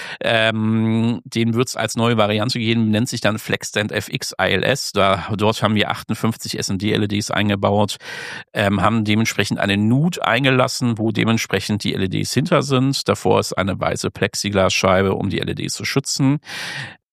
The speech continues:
Ähm, ist dafür, viele D Js nutzen diese Bodenplattenstative mit Dis-, Distanzstange ganz einfach und, äh, packen da immer noch was dran, beispielsweise eine L-E-D-Bar oder sowas, um das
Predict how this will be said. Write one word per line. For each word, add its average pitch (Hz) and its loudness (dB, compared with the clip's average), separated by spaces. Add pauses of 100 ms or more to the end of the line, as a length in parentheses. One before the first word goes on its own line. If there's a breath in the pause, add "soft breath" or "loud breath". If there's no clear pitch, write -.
Ähm, 104 2
ist - -2
dafür, 127 4
viele 127 2
D 117 -4
Js 123 2
nutzen 120 0
diese 101 2
Bodenplattenstative 110 0
mit 98 -2
Dis-, - -10 (220)
Distanzstange 131 -2
ganz 123 -2
einfach 113 2 (540 loud breath)
und, 104 2
äh, 107 0
packen 107 -2
da 98 2
immer 101 2
noch 101 -2
was 95 0
dran, 113 0
beispielsweise 92 -2
eine 92 -2
L-E-D-Bar 113 2
oder 107 0
sowas, 101 0
um 107 -2
das 92 0